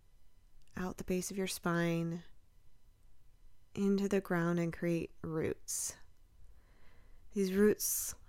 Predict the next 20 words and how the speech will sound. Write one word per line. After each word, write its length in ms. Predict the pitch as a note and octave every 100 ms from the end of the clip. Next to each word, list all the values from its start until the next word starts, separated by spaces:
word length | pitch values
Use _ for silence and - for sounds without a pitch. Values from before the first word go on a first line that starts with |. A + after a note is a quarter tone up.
| -
are 80 | F#3+
the 100 | G3
same 320 | - G3 F#3+
color 420 | - - G3 F#3+
or 120 | F#3
texture 840 | - G3 - - F#3+ F#3 F3 G3 - -
or 100 | F#3+
flavor 720 | F#3 - F#3+ F#3 F3+ F3+ F#3 - - - - - - - - - - - - - - - - - - - - - - - - -
as 160 | F#3
the 100 | -
beautiful 380 | - F3+ F3 F3+
ball 200 | F3 E3+
of 100 | E3+
light. 320 | F3+ E3+ E3+ - - -
They 140 | F#3+
are 120 | F3+
now 200 | F3 F3 -
into 340 | F#3+ F#3 F#3
the 160 | F3+ E3+
earth. 540 | F3 E3+ F3 - -